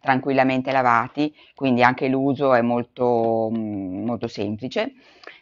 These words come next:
e, e, ed è veramente semplice da realizzare. Insieme ho realizzato questa bustina per, adesso qua la vedete aperta, aspettate che ve la chiudo un attimo,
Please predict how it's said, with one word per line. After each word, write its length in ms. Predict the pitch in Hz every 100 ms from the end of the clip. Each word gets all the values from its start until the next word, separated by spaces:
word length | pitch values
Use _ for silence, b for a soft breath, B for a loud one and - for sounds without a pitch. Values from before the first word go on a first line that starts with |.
| _
e, 260 | 196 196 -
e, 340 | 151 135 127
ed 120 | 180
è 60 | 175
veramente 380 | 139 139 120 127
semplice 340 | 123 107 101
da 100 | 104
realizzare. 520 | 107 104 104 98 92 -
Insieme 840 | 262 294 - 151 127 135 214 311 -
ho 220 | 139 -
realizzato 760 | - 120 123 123 - 123 120 117
questa 320 | 131 127 120
bustina 720 | 127 127 - 151 135 113 107
per, 380 | - 113 113 110
adesso 440 | 107 107 - 110 -
qua 120 | 98
la 80 | 95
vedete 280 | 98 -
aperta, 580 | 98 104 107 104 - 120
aspettate 400 | - - - -
che 80 | -
ve 60 | 87
la 60 | 104
chiudo 200 | 127 135
un 80 |
attimo, 520 | 151 151 175 196 226